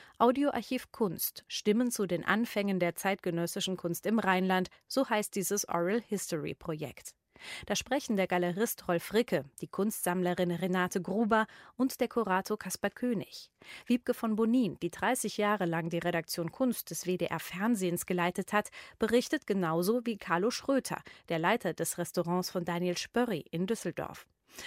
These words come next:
Und natürlich kommen auch die Künstlerinnen und Künstler selbst zu Wort. Daniel Spörri, Konrad Klapek, Rissa und die Fluxuspionierin Mary Bauermeister.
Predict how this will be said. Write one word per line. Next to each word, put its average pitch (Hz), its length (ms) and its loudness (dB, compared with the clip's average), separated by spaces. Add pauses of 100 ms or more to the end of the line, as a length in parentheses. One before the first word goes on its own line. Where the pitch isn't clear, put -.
(240)
Und 220 100 4
natürlich 285 460 0
kommen 220 240 0
auch 202 100 -2
die 190 120 -4
Künstlerinnen 202 720 0
und 180 200 -2
Künstler 208 420 -2
selbst - 420 -2
zu 156 180 -4
Wort. - 320 -4 (340)
Daniel 262 320 2
Spörri, 196 520 0 (140)
Konrad 196 480 -2
Klapek, - 540 -4 (240)
Rissa 202 420 2 (140)
und 294 220 0
die 269 60 0
Fluxuspionierin 180 1040 0
Mary 165 280 -2
Bauermeister. - 760 -2